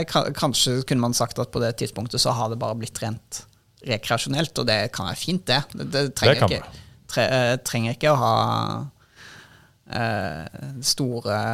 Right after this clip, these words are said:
Speaker 1: øyeblikk med personlig vekst for at, eh, noe kan være fint. Jeg har ikke stor personlig vekst på en ferie, men jeg setter pris på en ferie allikevel.
Speaker 2: Mm.
Speaker 1: Ehm, så, ehm,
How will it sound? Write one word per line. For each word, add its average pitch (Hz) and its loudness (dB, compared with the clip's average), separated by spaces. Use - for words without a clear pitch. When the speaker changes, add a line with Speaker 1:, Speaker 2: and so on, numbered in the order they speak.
Speaker 1:
øyeblikk 117 -2
med 110 -2
personlig 117 0
vekst - -4
for 123 -2
at, - -6
eh, 120 0
noe 123 -2
kan 123 -4
være 123 -2
fint. - -2
Jeg 147 -2
har 120 0
ikke 123 -4
stor 131 -2
personlig 127 0
vekst - -6
på 139 -4
en 127 -4
ferie, 139 2
men 135 2
jeg 131 -2
setter 127 -6
pris 131 -2
på - -6
en 127 -4
ferie - -4
allikevel. 127 2
Speaker 2:
Mm. 82 0
Speaker 1:
Ehm, 120 0
så, - 2
ehm, 120 4